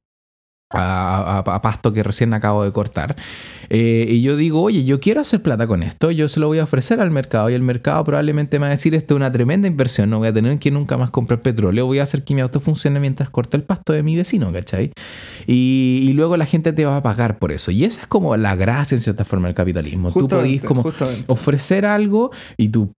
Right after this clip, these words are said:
Speaker 1: tu fin puede ser ganar plata o lo que sea, y hay otras personas que se van a beneficiar de eso, y en ese
Speaker 2: E-, eso es
Speaker 1: caso
Speaker 2: lo, eso es lo importante, esa es la
Speaker 1: Exacto.
Speaker 2: justificación al final, que a pesar de que tú estés buscando tu propio beneficio por la razón que sea,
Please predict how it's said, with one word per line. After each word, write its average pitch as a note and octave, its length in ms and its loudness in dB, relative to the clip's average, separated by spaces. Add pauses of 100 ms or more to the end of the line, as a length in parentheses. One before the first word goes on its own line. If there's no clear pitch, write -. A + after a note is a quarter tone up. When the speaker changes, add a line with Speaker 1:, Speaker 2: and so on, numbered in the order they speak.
(100)
Speaker 1:
tu A2+ 60 2
fin C3+ 160 2
puede A#2+ 160 0
ser G#2+ 160 0
ganar F2+ 240 0
plata D#3 240 0
o - 20 0
lo A#2 100 0
que B2+ 120 0
sea, A2+ 260 0
y C3 100 2
hay D3+ 140 2
otras G#3+ 160 -2
personas F#3 320 0
que F3 80 -6
se D#3+ 80 -2
van D3 80 -2
a C#3 60 0
beneficiar B2+ 480 -2
de D#2 140 -2
eso, F#2 160 -4
y G#2+ 100 2
en D3+ 80 2
ese G3+ 180 2
Speaker 2:
E-, G#3 40 2
eso A3 80 2
es - 20 2
Speaker 1:
caso B3+ 160 2
Speaker 2:
lo, - 40 2
eso A3 160 0
es A#3+ 40 2
lo B3 40 2
importante, A3 600 0
esa E3+ 160 0
es A3 60 2
la G#3+ 60 2
Speaker 1:
Exacto. G3 260 0
Speaker 2:
justificación D3 380 0
al G#3+ 100 0
final, D3 260 -2
que C#3 80 0
a C3+ 40 0
pesar D3 260 -2
de F#3+ 100 -4
que F3+ 100 -2
tú D#3 100 -6
estés E3+ 200 -4
buscando E3 480 -4
tu C3+ 140 -4
propio D3+ 300 -2
beneficio D3+ 500 -4
por D3+ 100 -2
la C#3 80 -2
razón C3+ 300 -4
que D#3+ 100 -6
sea, D#3 420 -4